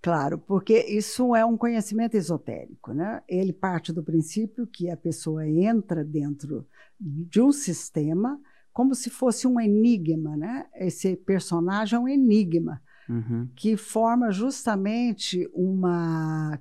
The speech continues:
Speaker 1: carapaça sobre a essência.
Speaker 2: Certo.
Speaker 1: Então, ele parte do princípio que nós somos essência divina, que ao entrar na forma,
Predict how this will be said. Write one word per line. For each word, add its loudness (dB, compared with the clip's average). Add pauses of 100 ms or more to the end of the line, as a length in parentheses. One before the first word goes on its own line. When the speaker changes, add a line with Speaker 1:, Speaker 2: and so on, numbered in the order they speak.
Speaker 1:
carapaça -4
sobre -2
a 2
essência. -2 (100)
Speaker 2:
Certo. -6
Speaker 1:
Então, 0
ele -2
parte 0
do -2
princípio -2
que 0
nós 0
somos -2
essência -2
divina, -4 (360)
que 4
ao 6
entrar 0
na -2
forma, -4